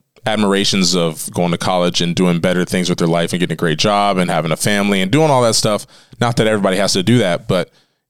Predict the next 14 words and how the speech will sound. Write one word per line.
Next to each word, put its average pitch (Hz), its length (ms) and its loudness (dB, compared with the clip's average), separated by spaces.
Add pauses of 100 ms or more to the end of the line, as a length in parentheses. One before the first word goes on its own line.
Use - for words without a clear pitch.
(160)
it, 110 200 -2
it's 107 220 0
just, - 380 0 (800)
it's 117 180 -2
easy 120 260 2
to 92 80 0
tell 80 440 -2 (500)
what 101 240 0
type 92 200 0
of 87 100 -2
people 92 260 -2
are 85 120 2
into 85 260 0
what 82 300 0